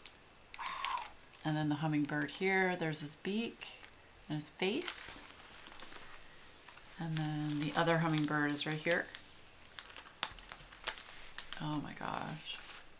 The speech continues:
Okay, let me see if I turn that off. That's a little dark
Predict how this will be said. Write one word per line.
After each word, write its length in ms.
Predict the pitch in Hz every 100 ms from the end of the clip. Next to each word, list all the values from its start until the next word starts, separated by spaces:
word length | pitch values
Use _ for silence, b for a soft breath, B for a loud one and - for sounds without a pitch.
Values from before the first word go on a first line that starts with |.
| - - - - B B B - -
Okay, 160 | 156 147
let 120 | 196
me 100 | 254
see 540 | - - 151 139 139
if 100 | -
I 60 | -
turn 280 | - - 214
that 180 | 170 -
off. 680 | 143 147 - - 151 - - -
That's 140 | -
a 60 | 165
little 200 | 151 - -
dark 300 | - -